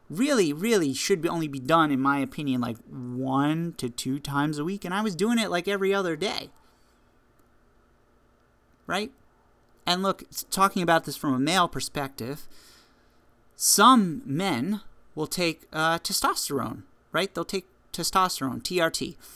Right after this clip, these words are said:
when their levels drop. Like, when they drop, there can be some benefits. Um, there could be mental health benefits. There could be, uh, f-, physical benefits, right? Y-, y-, however, there are also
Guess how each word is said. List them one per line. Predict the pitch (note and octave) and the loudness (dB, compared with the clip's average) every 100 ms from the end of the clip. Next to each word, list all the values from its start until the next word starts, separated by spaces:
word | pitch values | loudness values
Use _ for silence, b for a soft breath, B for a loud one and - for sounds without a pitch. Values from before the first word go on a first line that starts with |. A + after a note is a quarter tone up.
| B B _ | B B _
when | D3 E3 | -4 -2
their | D#3+ D#3+ D#3 D3+ | 0 0 -2 0
levels | D3+ F#3 D3+ - | 2 2 0 -2
drop. | E3+ D3 - - - - _ b b - | 2 2 0 -12 -20 -20 _ b b -6
Like, | D3+ | -2
when | G#3 A3+ | 2 2
they | A3+ | 2
drop, | D#3+ D#3 D3+ D#3 - - _ | 4 8 8 6 -6 -20 _
there | C3 D3 D#3 D#3 D#3 - _ _ _ - | -6 0 2 2 0 -6 _ _ _ -6
can | D#3 | -2
be | D#3 | 0
some | E3+ D3+ | 0 0
benefits. | C#3 G#2+ - - - - _ _ C3+ | 0 -2 -8 -8 -8 -8 _ _ -2
Um, | B2 A#2+ A#2 A2+ A2+ | 0 0 0 -2 -4
there | C#3 | -4
could | E3 | -4
be | F3 | -2
mental | D#3+ F3 F3 | -2 -2 -2
health | D3+ D3+ | -2 -2
benefits. | D#3 D#3 F3+ F3 - - | -4 -4 -4 -6 -6 -8
There | C3 C3+ | -6 -6
could | C3+ C3+ A#2+ | -4 -6 -4
be, | C3 C3+ B B B - | -6 -6 B B B 2
uh, | C#3 C3+ - | 6 6 2
f-, | - - - - | -6 -20 -20 -6
physical | G#3+ C#4 G#4 D#4 | -2 -2 0 0
benefits, | C3 G#2+ - - - | 0 -4 -6 -8 -10
right? | - C3 E3 | -2 -2 -2
Y-, | - - - | -6 -14 -14
y-, | - - - | -16 -16 -14
however, | - G3 F#3+ F#3 | -4 0 2 0
there | E3+ D#3+ | 0 4
are | D#3+ | 6
also | D#3 F3+ G3+ F#3+ D#3+ D3 | 6 2 0 0 2 0